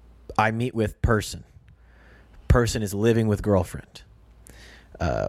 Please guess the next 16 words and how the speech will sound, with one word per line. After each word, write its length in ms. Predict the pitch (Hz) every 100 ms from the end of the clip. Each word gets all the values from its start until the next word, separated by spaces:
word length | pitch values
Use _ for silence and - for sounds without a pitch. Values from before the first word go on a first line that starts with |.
| -
person 300 | 123 113 110
sees 180 | 113 113
no 140 | 107
problem 400 | 117 110 98 87
with 120 | 87
living 220 | 92 73
with 120 | 76 -
girlfriend. 380 | - - - - - - - - -
<laughs> 580 | - - - - - -
Person, 640 | 151 151 - 131 123 117 - _ _
uh, 260 | 107 95 - 107
accepts 800 | - - - 143 143 - - -
the 120 | 113
gospel. 600 | 95 98 90 - - - - - - - - - - - - - - - - - -
Right? 300 | - 95 95 - - - - - _ - - - - -
Now, 640 | 113 127 135 117 101 104